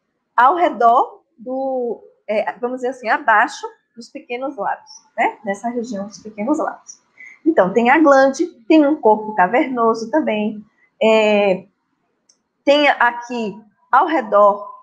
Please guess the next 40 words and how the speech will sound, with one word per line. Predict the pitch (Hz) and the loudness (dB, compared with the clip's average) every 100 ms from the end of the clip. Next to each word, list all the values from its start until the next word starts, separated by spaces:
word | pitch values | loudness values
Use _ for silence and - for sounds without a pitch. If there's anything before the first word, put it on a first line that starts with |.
| - | -16
do | 214 | -14
clitóris, | 220 226 226 196 180 165 160 _ _ | -8 -10 -2 2 2 0 -10 _ _
né? | 214 381 - | -8 -6 -4
A | 233 | -4
gente | 247 220 | -4 -4
vai | 233 220 | -2 -2
ter | 220 190 - | -2 -6 0
a | 254 | 0
abertura | 233 - - 190 | 0 -4 -8 -8
da | 180 185 | -2 0
uretra, | 285 202 - - | 2 2 0 -8
por | 254 233 | -10 -10
onde | 180 180 | -10 -14
vai | 185 | -18
sair | - - | -16 -16
o | |
xixi, | - 320 - 370 508 - _ _ | -14 -14 -4 -2 -2 -10 _ _
a | 202 | -2
urina, | 196 254 427 523 - _ _ _ 294 | 0 0 0 -2 -8 _ _ _ 2
e | 285 302 554 - - | 4 4 2 -2 -2
a | - 311 | 2 2
gente | 311 320 262 | 0 -10 -6
tem | 240 233 240 | -4 -2 -4
abaixo | 302 226 349 - | 0 0 0 -2
a | 330 | -4
abertura | 247 269 269 262 | -4 -8 -8 -6
da | 233 233 - _ _ | -2 -4 -4 _ _
vagina, | 240 359 233 214 220 196 160 _ _ | 0 0 -2 -8 -8 -10 -12 _ _
por | - 269 | -4 -2
onde | 233 254 494 508 - - | -2 2 0 0 -12 -2
vai | 214 | 0
sair | 196 - 170 175 | 0 -4 -2 -2
a | |
menstruação, | 190 202 - 277 415 415 359 381 | -2 -6 -6 -2 0 0 -2 -2
por | - 202 | -4 -4
onde | 190 - | -4 -2
vai | 202 | -2
sair | 202 220 214 285 - _ | -2 -4 0 -2 -2 _
o | 214 | -2
bebê. | 285 330 339 - | 0 0 -8 -10